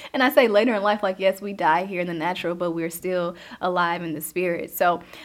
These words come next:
um, I just wanna invite you to tap the call of action. If you are,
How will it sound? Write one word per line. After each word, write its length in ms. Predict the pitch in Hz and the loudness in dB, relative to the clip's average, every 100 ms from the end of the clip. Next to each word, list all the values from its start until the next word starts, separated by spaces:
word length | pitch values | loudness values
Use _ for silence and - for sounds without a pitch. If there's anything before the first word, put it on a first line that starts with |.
| - | 0
um, 520 | 190 196 185 185 185 - - | 2 2 0 -4 -12 -6 2
I 140 | 220 | 4
just 160 | 240 233 | 4 -2
wanna 180 | 226 220 | -2 -2
invite 600 | 202 202 180 190 208 - | -4 -2 2 2 0 -2
you 260 | 233 233 240 - | 0 -2 -6 -12
to 580 | - 247 214 208 202 202 | -4 0 0 -2 -4 -8
tap 300 | - 269 247 | -4 2 2
the 100 | 254 | 0
call 240 | 254 254 240 | -4 0 0
of 100 | 233 | 2
action. 600 | 226 233 - 175 175 180 | 2 0 -4 -12 -12 -10
If 140 | 190 185 | -12 -8
you 180 | 220 233 | -2 0
are, 420 | 220 208 202 | 2 2 -2